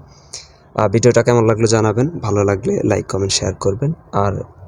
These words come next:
একটা কথা না বললেই নয়, আমার নতুন নতুন সার্বিয়া সংক্রান্ত জানতে হলে, নতুন নতুন বিষয় জানতে হলে আপনি আমার YouTube চ্যানেলটাকে সাবস্ক্রাইব করবেন, বেলটা বাজিয়ে রাখবেন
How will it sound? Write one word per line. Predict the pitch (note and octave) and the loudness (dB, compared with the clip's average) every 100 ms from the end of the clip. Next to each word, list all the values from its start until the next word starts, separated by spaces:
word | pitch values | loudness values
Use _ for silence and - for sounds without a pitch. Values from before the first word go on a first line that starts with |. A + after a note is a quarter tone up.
| - | -8
একটা | A#2 G2+ | -4 -2
কথা | G2+ A2 | -2 0
না | G#2 | 0
বললেই | G#2 G#2 G#2+ | 2 2 2
নয়, | B2 D#3+ | 2 2
আমার | - A2 G#2+ G2+ - - - - | 0 2 2 0 -8 -20 -6 0
নতুন | A#2 A#2+ | 2 4
নতুন | A#2 A#2+ A2 | 4 4 4
সার্বিয়া | - A#2+ A2+ A#2 A2+ | 2 0 2 4 4
সংক্রান্ত | A2+ A#2+ A#2 A#2 A#2+ | 2 0 0 0 2
জানতে | A2+ A2+ A#2 | 2 0 0
হলে, | A2 A#2 | 0 2
নতুন | A#2 A#2 A2+ | 2 2 0
নতুন | G#2 A2 | 2 0
বিষয় | G#2 - | 0 0
জানতে | G#2 A2 G#2 | 2 0 0
হলে | A2+ G#2+ A2+ | -2 2 4
আপনি | A2 G#2+ G#2 G2 - - - - | 2 2 0 -2 -6 -16 -16 -6
আমার | G2 G2+ G2+ | -2 0 0
YouTube | G2 B2 A2+ - | 0 0 0 2
চ্যানেলটাকে | A#2+ A2 G#2+ G#2 | 2 2 0 0
সাবস্ক্রাইব | - G2+ - A#2 G#2 | 0 -2 -2 0 0
করবেন, | - A2+ C#3 C#3+ | 0 0 2 2
বেলটা | A2+ G#2+ | 2 2
বাজিয়ে | G#2 G2+ G#2 | 0 2 0
রাখবেন | G#2+ G2+ C3+ | 0 0 -4